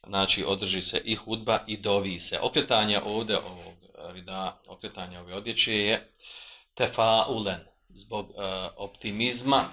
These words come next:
odnosno očekivanja nade da se promijeni stanje, kao što je okrenuo odjeći, tako, znači, e, e, ima nadu i namjeru i uz dovu da Allah šanu promijeni stanje, znači, ako je suša, da bude kiša.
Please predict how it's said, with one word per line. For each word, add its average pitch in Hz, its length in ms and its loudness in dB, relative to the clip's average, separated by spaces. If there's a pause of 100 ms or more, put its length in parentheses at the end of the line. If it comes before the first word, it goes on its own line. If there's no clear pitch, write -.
(120)
odnosno 110 540 0 (380)
očekivanja 127 640 6
nade 135 280 8
da 127 60 4
se - 160 -6
promijeni 143 360 4
stanje, 120 460 4 (360)
kao 101 180 0
što - 160 -4
je 98 60 2
okrenuo 113 380 2
odjeći, 135 340 2
tako, 156 420 4 (380)
znači, 120 380 6
e, 101 140 2
e, 101 120 4 (760)
ima 107 460 2 (160)
nadu 120 640 4
i 107 80 4
namjeru 147 720 8 (440)
i 120 160 2
uz 127 280 -4
dovu 180 340 12 (100)
da 135 80 10
Allah 151 200 12
šanu 156 200 6
promijeni 156 360 6
stanje, 120 400 6
znači, 95 220 0
ako 104 180 0
je 98 60 -2 (140)
suša, 143 400 2
da 120 80 6
bude 117 300 2
kiša. - 240 4